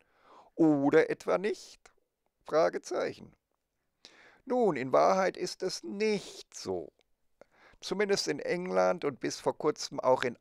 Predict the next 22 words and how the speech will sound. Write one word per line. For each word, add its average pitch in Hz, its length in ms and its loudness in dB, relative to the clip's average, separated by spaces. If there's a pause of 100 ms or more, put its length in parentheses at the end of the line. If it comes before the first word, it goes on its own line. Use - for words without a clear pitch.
allen 170 680 0
fünfzig 160 640 -10
Staaten 117 520 0
der 107 200 -4
U 104 140 -6
S 92 260 -8
A, 127 340 2
erlaubt 101 720 0
ihnen 120 320 -4
das - 280 -4
Gesetz - 600 -8
nicht, - 720 -8 (680)
sich - 320 -6
so 117 280 -2
zu - 220 -10
verhalten, 95 580 -2
also 98 240 -6
zu - 200 -4
einem 90 200 -2
Streitschlichter 107 680 -2
zu - 160 -14
gehen 104 440 -6